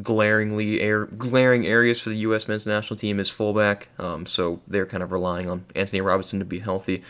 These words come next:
But like I said, I'm not expecting too many surprises on that front. Really, for me, it's just, uh, the actual eleven that Berhalter puts out on the field. Um, that, um, you expect him to bring in goal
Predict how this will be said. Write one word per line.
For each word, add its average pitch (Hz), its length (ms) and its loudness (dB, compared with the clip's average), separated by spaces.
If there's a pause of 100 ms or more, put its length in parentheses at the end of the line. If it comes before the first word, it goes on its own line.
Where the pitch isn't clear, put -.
(260)
But 156 100 2
like 151 160 6
I - 20 6
said, 143 160 4
I'm 156 80 0
not 156 100 4
expecting 107 380 0
too 107 100 -6
many 101 160 0
surprises 92 440 -2
on 95 80 -4
that 95 140 -2
front. 92 280 -2
Really, 117 180 4
for - 160 -6
me, 90 160 -2
it's - 160 -6
just, - 320 -2
uh, 82 160 2 (640)
the 104 160 0
actual 98 420 4
eleven 98 380 2
that 92 240 -2
Berhalter 95 440 0
puts - 220 -4
out 95 100 2
on 95 80 -2
the 95 60 -8
field. 98 460 -2 (160)
Um, 90 340 -6 (460)
that, 107 200 -8 (220)
um, 90 160 -12 (320)
you 98 80 -4
expect 107 320 2
him 107 100 0
to 104 60 2
bring 104 500 0
in 104 200 -4
goal 104 400 0